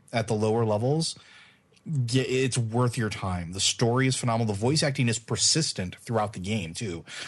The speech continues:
Like, it's not just these little quips here and there in the starting levels.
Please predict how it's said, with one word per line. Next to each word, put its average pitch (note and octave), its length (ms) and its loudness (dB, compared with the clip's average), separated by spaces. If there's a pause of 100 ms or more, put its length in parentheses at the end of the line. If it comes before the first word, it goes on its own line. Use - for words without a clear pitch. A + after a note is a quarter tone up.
Like, G#2 120 4
it's G#2 120 2
not A#2 160 2
just A2+ 240 0 (200)
these A2+ 240 0
little B2 160 4
quips - 340 -4
here A#2+ 180 2
and G#2+ 80 2
there A2 120 2
in G#2 80 0
the F#2 60 0
starting A2 340 0
levels. D#3 320 2